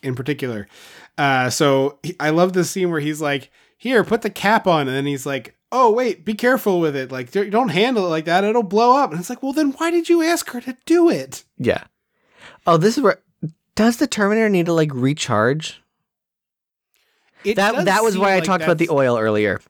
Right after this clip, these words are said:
Speaker 2: Like, is it
Speaker 1: Okay.
Speaker 2: Need, do they need to, like, rejuice or, like, swap their battery or, like, is there a battery, a
Speaker 1: It
Speaker 2: so-, an energy source?
Speaker 1: It doesn't seem like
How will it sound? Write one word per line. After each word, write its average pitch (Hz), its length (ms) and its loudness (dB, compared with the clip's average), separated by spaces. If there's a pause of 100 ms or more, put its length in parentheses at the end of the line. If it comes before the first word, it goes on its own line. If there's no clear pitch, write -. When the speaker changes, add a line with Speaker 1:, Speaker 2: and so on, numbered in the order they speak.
(120)
Speaker 2:
Like, 156 300 -2
is 170 200 0
it 202 140 0
Speaker 1:
Okay. 208 160 -20 (140)
Speaker 2:
Need, 165 360 -2 (440)
do 175 160 -2
they 190 180 -2
need 160 440 0
to, 165 100 -4
like, 131 360 0 (360)
rejuice 196 1000 -2
or, 131 140 0
like, 120 200 -2
swap 101 400 -2
their 113 100 -4
battery 180 760 0
or, 131 140 2
like, 123 260 0
is 156 220 -2
there 170 380 0 (880)
a 139 100 -4
battery, 170 420 -2
a - 60 0
Speaker 1:
It - 80 0
Speaker 2:
so-, 165 100 0
an 127 280 0
energy 151 280 0
source? - 420 -4 (1300)
Speaker 1:
It 170 200 -6 (280)
doesn't 220 480 0 (320)
seem 185 480 0
like 147 460 0